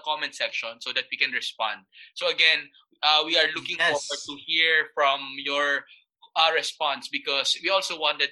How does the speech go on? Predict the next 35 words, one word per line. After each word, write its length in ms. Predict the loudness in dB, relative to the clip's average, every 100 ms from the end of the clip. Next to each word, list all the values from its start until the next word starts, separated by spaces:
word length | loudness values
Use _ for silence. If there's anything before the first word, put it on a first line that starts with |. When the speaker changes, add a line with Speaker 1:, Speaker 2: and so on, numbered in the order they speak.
| -4
Speaker 1:
to 140 | -6
understand 580 | -2 0 0 2 2 0 _
this 160 | -10 -6
phenomenon 680 | -6 -6 -8 -12 -14 -14 -16 _ _
because 260 | -6 -2 0 0
our, 400 | 2 0 -2 _ 0
um, 380 | 4 4 2
Speaker 2:
Yes. 180 | -2 -4
Speaker 1:
point 160 | -4 -4
of 80 | -4
view 140 | -2
may 160 | 0 0
be 380 | -4 -4 -6 -8 -18 _
limited. 540 | -6 -4 -2 -2 -2 -4
So 480 | -12 -12 -14 -18 -20 -8
please 240 | 0 2 4
help 200 | 0 0 -4 0
enlighten 380 | 2 2 0
us. 240 | -8 -12 -10
Speaker 2:
Mm. 40 |
Speaker 1:
Thank 160 | -10 -10
you. 220 | -16 -20 _ _ _ _ _ -4
David. 320 | -2 0 -2 -4 _ _
Speaker 2:
Yes, 320 | -16 -16 -16 -12
and, 200 | -14 -14 _ _ _ _
and 160 | -8 -6
to 60 | 2
add 220 | 2 2
with 160 | -6 0
that, 260 | 2 2 _ _
uh, 180 | -4 -4
we 80 | -4
will 200 | -6 -4
also 360 | -4 -4 -4 -6
put 240 | -8 -14